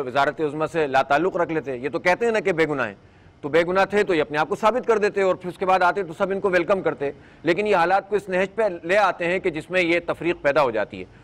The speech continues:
इस सब के बावजूद कश्मीर का इशू ऐसा इशू है कि जिसपे, हाँ, हमने तो, अ,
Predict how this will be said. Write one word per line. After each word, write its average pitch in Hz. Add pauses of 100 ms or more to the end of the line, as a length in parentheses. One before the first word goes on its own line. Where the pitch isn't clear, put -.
(160)
इस -
सब 269
के 247
बावजूद 190
कश्मीर 208
का 226
इशू 185
ऐसा 170
इशू 143
है 156
कि 165
जिसपे, 135 (520)
हाँ, 151
हमने 180
तो, 202
अ, 196